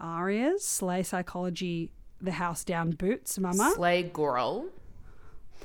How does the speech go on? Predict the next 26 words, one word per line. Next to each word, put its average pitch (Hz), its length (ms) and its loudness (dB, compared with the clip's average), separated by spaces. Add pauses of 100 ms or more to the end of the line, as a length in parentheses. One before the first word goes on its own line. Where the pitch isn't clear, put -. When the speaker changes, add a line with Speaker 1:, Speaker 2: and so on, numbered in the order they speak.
(720)
Speaker 1:
And 302 240 12
then, 320 720 12
um, 302 340 12
we're 294 120 10
back 247 280 0
at 302 180 10
Hollis. 269 800 6 (400)
Ezra's 254 420 8
drinking. 269 720 10 (1080)
And 240 320 6
Jackie's 240 400 4
there 233 160 4
and 214 120 6
she - 120 0
says 208 260 2
that 196 100 -4
she 226 120 -2
had 190 260 2
to - 80 -4
wake 202 220 0
Ezra 196 200 0
up 185 160 -2
to 208 120 -4
what 185 140 -2
was 190 100 -8
happening. 180 480 -4